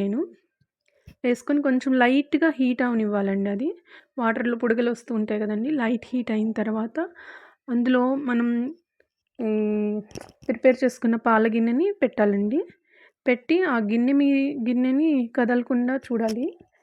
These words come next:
మిడిల్లో ప్రిపేర్ చేసి మీడియం ఫ్లేమ్లో పెట్టాలండి ఇప్పుడు నుండి. ఇప్పుడు పాల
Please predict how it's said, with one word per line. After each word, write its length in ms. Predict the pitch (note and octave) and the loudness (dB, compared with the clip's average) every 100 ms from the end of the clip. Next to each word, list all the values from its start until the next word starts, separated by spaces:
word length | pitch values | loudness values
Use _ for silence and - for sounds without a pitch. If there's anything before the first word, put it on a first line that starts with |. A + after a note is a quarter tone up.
| _ - | _ -8
మిడిల్లో 320 | B3 A3+ A#3+ A#3+ | -4 -2 -2 -2
ప్రిపేర్ 300 | B3 A#3 A#3 - | -2 0 -2 -2
చేసి 260 | A3+ - E4+ C#4+ | -4 0 2 4
మీడియం 260 | B3+ B3+ B3+ | 6 4 4
ఫ్లేమ్లో 280 | B3 A3+ A3 A3 | 2 2 2 0
పెట్టాలండి 460 | G#3+ A3 G#3+ G#3+ A3 | 0 0 2 0 -2
ఇప్పుడు 200 | G#3+ G#3+ G#3+ | -2 -2 0
నుండి. 240 | G#3+ A3 D4+ - _ _ _ _ _ _ _ _ | 0 0 -2 -4 _ _ _ _ _ _ _ _
ఇప్పుడు 200 | A3+ A#3+ A#3 C4+ | -8 -4 -2 2
పాల 180 | A#3+ | 4